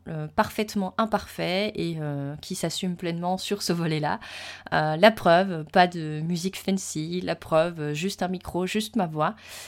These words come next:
Et, euh, et mon intention posée de, euh, pouvoir, à toi qui m'écoutes, ben, euh, te proposer un espace où les gens, les divergents que je vais, euh, inviter tout au fil de, des épisodes, euh, à se raconter.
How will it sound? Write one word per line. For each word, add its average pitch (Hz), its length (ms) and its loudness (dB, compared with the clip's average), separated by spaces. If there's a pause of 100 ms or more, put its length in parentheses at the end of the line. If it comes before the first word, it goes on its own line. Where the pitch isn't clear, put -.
(140)
Et, 208 240 8
euh, 151 540 4
et 208 140 4
mon 196 160 4
intention 190 520 2
posée 180 500 0
de, 175 140 -4
euh, 165 480 -2
pouvoir, 175 400 0
à 151 60 -2
toi 185 160 -2
qui 190 140 -2
m'écoutes, 185 540 -2
ben, 170 480 2
euh, 143 260 -2
te - 120 -2
proposer 196 600 0
un 202 160 4
espace 156 640 -2
où 185 280 -6
les 170 200 0
gens, 156 300 -4 (160)
les 156 100 -2
divergents 151 720 -2 (100)
que 170 100 -4
je 156 120 -4
vais, 151 360 -4
euh, 135 60 -4 (300)
inviter 202 460 2
tout 196 240 -4
au 165 100 -2
fil 190 280 -2
de, 151 200 -4 (540)
des 165 420 6
épisodes, 175 640 2 (420)
euh, 151 380 -2 (140)
à 220 100 0
se 190 220 2
raconter. 170 680 0